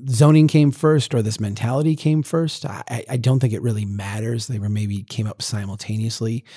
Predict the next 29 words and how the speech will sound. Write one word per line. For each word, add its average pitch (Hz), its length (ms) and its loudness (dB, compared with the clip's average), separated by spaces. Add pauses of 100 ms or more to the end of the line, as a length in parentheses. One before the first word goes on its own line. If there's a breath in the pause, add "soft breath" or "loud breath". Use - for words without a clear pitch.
(240 loud breath)
but 139 140 6
you 156 80 6
could 143 140 6
see 160 260 6
this 151 200 8
embodied 120 680 2
in 120 200 -4
our 104 140 -4
regulations. 113 920 -4 (480 soft breath)
In 165 100 6
a 156 80 8
neighborhood 165 360 8
like 156 140 4
my 123 80 2
brother's, 123 600 2 (420 soft breath)
you 151 160 6
go 165 100 8
out 143 160 4
and 131 120 2
build 135 320 4
single 147 240 4
family 127 320 2
homes 180 420 4
because 135 400 0 (300)
that's 127 320 -2
what 139 100 2
the 156 100 4
land 117 440 -2
is - 920 -2